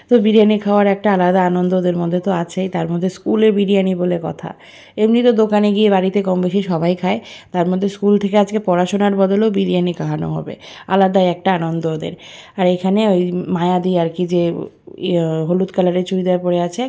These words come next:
খুব ভালো। আর মার স্কুলে সব হেল্প, মানে কাজ করে দেয় আর কি, খুবই সুন্দর, আর মুখে সবসময় হাসি। আর মৌমিতা দি এখানে সব ঠিকঠাক করে দেখাশোনা করছিল। বাকি দুইজন দিদিমণি ক্লাস সামলাচ্ছে,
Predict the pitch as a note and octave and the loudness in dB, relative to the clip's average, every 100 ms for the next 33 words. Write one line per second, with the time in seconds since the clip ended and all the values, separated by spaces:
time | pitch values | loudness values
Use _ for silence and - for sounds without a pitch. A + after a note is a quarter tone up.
0 | B3+ G3 E3 D#3 D#3 G3 C#4 - - - | -8 -12 -8 -6 -4 -4 -6 -12 -20 -6
1 | G#3 F#3+ F3 E3+ - F#3+ F#3 F#3 E3 F3 | -2 0 0 -2 -2 -2 0 -2 0 -2
2 | F3 - F#3 F3 E3+ F#3+ F#3 - F#3 F3 | -2 -4 -2 -2 0 -2 0 0 2 2
3 | E3 D#3+ F#3+ - G3 G3+ G3 G3 G3 F3 | 0 -2 -8 -8 -6 -4 -2 0 2 0
4 | F#3 G3 G3+ G3+ - A3 G3+ D#3+ D3+ E3 | -2 -4 -8 -8 -6 -4 -2 -4 -8 -14
5 | D#3 _ - - - - - F3 F3+ F3+ | -18 _ -20 -20 -20 -20 -6 -2 0 0
6 | F#3 F#3 F#3 F3+ F#3 F3+ F3+ - F#3+ - | 0 -2 -2 -2 -2 -2 -4 -4 -4 -4
7 | F#3 F#3+ F#3 F3 F3 F#3 F#3 F3+ F3 - | -4 -2 -2 -2 -4 -4 -4 -4 -8 -8
8 | F3+ A3 D4 - - - - F3+ F3+ G3+ | -4 -4 -4 -10 -20 -18 -2 0 0 0
9 | G#3+ G3+ G3 G3 F#3 F#3 F#3+ G3 G3 F3+ | 2 2 2 0 0 0 0 -2 -2 -2
10 | E3+ E3+ F3+ F#3 F#3 F3+ A#3 | -2 -2 -2 -2 -2 -4 -4